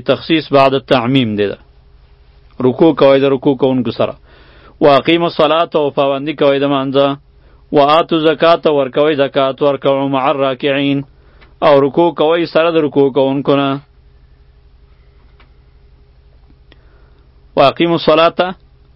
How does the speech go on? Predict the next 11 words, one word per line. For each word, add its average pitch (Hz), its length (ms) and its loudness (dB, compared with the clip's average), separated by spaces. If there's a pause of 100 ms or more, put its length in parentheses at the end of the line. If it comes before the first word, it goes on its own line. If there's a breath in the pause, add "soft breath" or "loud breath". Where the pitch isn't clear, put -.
(680)
الذین 139 440 0
یقیمون 156 540 0
الصلاة، 143 500 -4
سورة 165 320 -2
بقره 131 380 -2
په 143 140 -6
ابتدا 139 400 0
کې 139 180 -6
تفصیل 135 340 -2
بیان 123 240 0
شوی. 110 340 -4